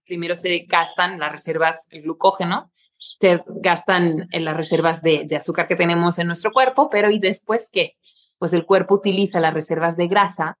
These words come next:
de lípidos que tenemos, y los transforma en cuerpos cetogénicos, y estas, estos cuerpos, nuestro cerebro, nuestras células, también son capaces de utilizar como plan B. En caso de hambruna,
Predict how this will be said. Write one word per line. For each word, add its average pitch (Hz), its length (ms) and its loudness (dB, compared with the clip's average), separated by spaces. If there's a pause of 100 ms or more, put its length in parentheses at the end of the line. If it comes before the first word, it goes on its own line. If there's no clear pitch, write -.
de 165 120 -12
lípidos 180 800 -2
que 160 80 -8
tenemos, 175 680 0 (520)
y 214 340 6
los 196 220 2
transforma 180 760 2 (320)
en 175 180 0
cuerpos 175 360 0
cetogénicos, 190 920 -2 (120)
y 185 300 2
estas, 190 560 -2 (100)
estos - 300 -4
cuerpos, 196 500 -4 (800)
nuestro 180 340 2
cerebro, 190 460 6
nuestras 175 300 -2
células, 180 480 4 (480)
también 180 400 2
son 180 140 -6
capaces 160 420 -2
de 156 80 -2
utilizar 151 560 -4
como 175 260 2
plan 185 300 2
B. - 320 0 (160)
En 165 160 -8
caso 160 260 -4
de 160 80 2
hambruna, 185 680 2